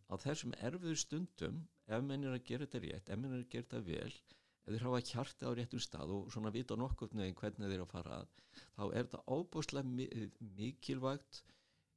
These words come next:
e, fyrir fólk að það sé einhver sem að fylgir í þessi erfiðustu spor. Og, og þannig að fljótlega þá lendi ég í þarna mjög erfiðum málum, þarna austur í sveitum, þar sem ég var, var, var,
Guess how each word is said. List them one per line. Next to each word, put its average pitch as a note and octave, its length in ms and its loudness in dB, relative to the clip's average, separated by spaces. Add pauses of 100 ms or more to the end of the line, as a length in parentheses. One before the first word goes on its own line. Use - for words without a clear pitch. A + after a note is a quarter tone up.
(160)
e, G#2 360 4 (360)
fyrir B2+ 340 4
fólk - 500 0
að G#2 120 0
það G#2 140 0
sé G2+ 160 2
einhver G#2 340 0
sem F#2+ 220 -2
að F2+ 100 -2
fylgir G#2+ 600 -2
í F#2+ 100 -2
þessi F2+ 280 -4
erfiðustu G2+ 480 -4
spor. - 300 -4 (1400)
Og, G#2 300 8
og G2 180 -6 (240)
þannig A2+ 460 6
að G2 140 2
fljótlega A2+ 840 2 (100)
þá - 140 -6 (220)
lendi A2+ 520 0
ég G#2+ 220 4
í G#2+ 140 -2
þarna G2 280 -2
mjög B2 400 0
erfiðum A#2+ 340 2
málum, G2 360 2
þarna A2 240 -2 (640)
austur A2+ 280 4
í G#2 80 2
sveitum, C#3 440 4
þar F#2+ 180 0
sem F2+ 160 -2
ég E2+ 160 -2
var, F2 160 0 (140)
var, E2+ 260 -4
var, E2+ 180 -8